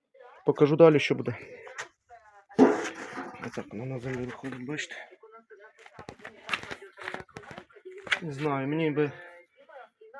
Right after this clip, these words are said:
мені би... я би хотів, щоб воно мало, цей груз хоча б там не менше сорока.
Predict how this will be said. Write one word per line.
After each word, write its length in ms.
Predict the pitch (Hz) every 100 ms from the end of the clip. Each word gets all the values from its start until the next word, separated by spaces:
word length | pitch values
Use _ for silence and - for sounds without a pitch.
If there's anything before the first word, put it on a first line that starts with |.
| - -
мені 240 | 151 156
би... 300 | 151 156 156 143 - - -
я 180 | 170 170
би 100 | 151
хотів, 460 | 160 - 170 151
щоб 180 | - 139
воно 300 | 143 156 160
мало, 420 | 156 156 147 143 - - - - -
цей 140 | - 151
груз 480 | 147 160 - - - -
хоча 320 | - - 175
б 260 | 156 151 143
там 320 | - 143 139
не 100 | 147
менше 300 | 160 151 -
сорока. 520 | 143 156 151 147 139